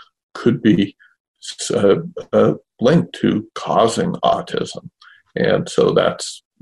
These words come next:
a big concern. Um, and so it's just, again, one of many factors. It doesn't prove it.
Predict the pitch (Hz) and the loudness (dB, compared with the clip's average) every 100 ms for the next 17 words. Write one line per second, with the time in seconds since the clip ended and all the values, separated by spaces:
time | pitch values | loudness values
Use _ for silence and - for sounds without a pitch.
0 | - 104 107 104 104 113 107 92 78 - | -10 -6 0 0 0 -2 0 2 0 -2
1 | _ _ - - - - _ - 101 98 | _ _ -20 -20 -20 -20 _ -2 2 4
2 | 95 90 - _ - - 113 107 - 101 | 2 -2 -10 _ -14 -2 0 2 2 2
3 | - - - 110 107 107 92 - 98 101 | 0 -6 -6 -2 2 4 2 2 2 2
4 | 95 - 95 90 92 87 - - - - | 2 4 2 4 2 2 -2 -10 -10 -2
5 | - - - - 131 123 120 113 | 0 0 -4 2 4 6 4 2